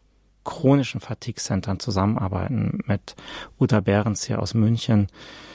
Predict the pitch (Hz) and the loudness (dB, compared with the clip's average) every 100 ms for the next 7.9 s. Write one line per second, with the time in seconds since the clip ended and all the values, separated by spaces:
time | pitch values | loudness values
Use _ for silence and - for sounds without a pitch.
0 | - - 101 98 - 104 104 - - 101 | -20 0 4 4 4 2 2 2 0 0
1 | - 104 113 110 110 92 - 98 - - | 0 -2 0 0 0 0 0 -2 -2 0
2 | 98 98 - 98 95 113 104 101 95 98 | 2 2 0 0 2 2 2 2 2 2
3 | 101 98 110 95 95 98 104 107 - 113 | 2 2 2 2 2 4 4 4 0 -2
4 | 104 - 98 - 98 95 - 113 - 107 | 0 2 0 0 0 -2 0 -2 0 -2
5 | 113 - 107 - - - - - - - | -2 0 -2 -2 -10 -14 -14 -16 -10 0
6 | 101 95 113 104 104 101 98 101 98 - | 0 2 0 2 2 2 0 -2 -6 -6
7 | 92 - - - - - - - - | -6 -6 -8 -8 -8 -6 -6 -8 -10